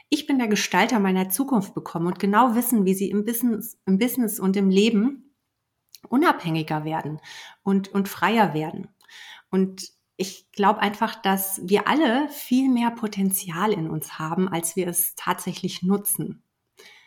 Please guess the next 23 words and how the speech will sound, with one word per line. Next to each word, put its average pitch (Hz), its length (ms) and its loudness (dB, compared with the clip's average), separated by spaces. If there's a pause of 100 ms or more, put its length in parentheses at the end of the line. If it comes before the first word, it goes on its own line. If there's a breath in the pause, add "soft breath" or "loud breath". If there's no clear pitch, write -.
(460 loud breath)
Und 180 140 0
das 185 200 2
liegt 226 260 0
halt 208 220 -4
in 175 180 -4
meiner 202 500 0
Sicht 202 320 0 (160)
daran, 190 420 0
dass 190 260 -4
halt 175 280 -4
es - 220 -6
Dinge 220 240 0
aus 175 120 -2
der 185 100 -2
Vergangenheit 185 640 0
gibt, 196 240 -6
die 185 100 0
uns, 190 380 -2 (500)
ich - 200 -12
mal, 170 420 -4
festhalten. 175 800 0
Es 165 140 -4
sind 185 360 -6